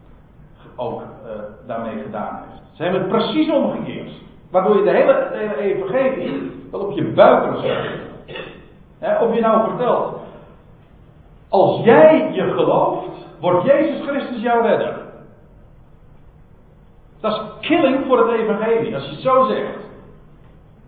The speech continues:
Dan vertel je ook niet het evangelie. Dan heb je namelijk precies weer een werk als vereiste gesteld. Als jij gelooft, jij moet kiezen, dan wordt Jezus Christus jouw redder.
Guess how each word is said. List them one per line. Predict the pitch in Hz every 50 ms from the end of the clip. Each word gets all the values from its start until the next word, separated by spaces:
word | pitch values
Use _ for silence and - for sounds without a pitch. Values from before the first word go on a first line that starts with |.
| - -
Dan | 208 208
vertel | 208 202 302 311 311
je | 269 -
ook | 226 202
niet | 196 175
het | 170 147
evangelie. | 135 123 110 110 113 113 - - - - - - - - - - - - - - - - - - - - - - - - - - - - -
Dan | - 240 247
heb | 214 247
je | 233 208
namelijk | 214 208 208 214 220 214 214 - - - -
precies | - 240 233 233 220 - 311 302 -
weer | - 226 226 247 233 226 202
een | 185 175 151
werk | - 226 226 208 - - - - - - - - - - - - - - - - - - - - - - - - - - - - - - - - - - - - - - - - - - - - - - - - - - - - - - -
als | - - - 185 165 170 175 - -
vereiste | 185 - - - 185 214 233 - - - - 135
gesteld. | 113 - - - - - - - - - - -
Als | - 131 113 - 123 -
jij | - 190 262 320 349
gelooft, | - - - 190 185 220 269 370 392 - - - - - - - -
jij | - - 226 -
moet | 139 - - -
kiezen, | - 165 175 156 - - - - - - - -
dan | - - 135 131 127 123
wordt | 127 123 113 - - -
Jezus | 196 247 269 - - -
Christus | - 247 247 220 220 226 220 202
jouw | 214 220 214
redder. | 214 214 208 - -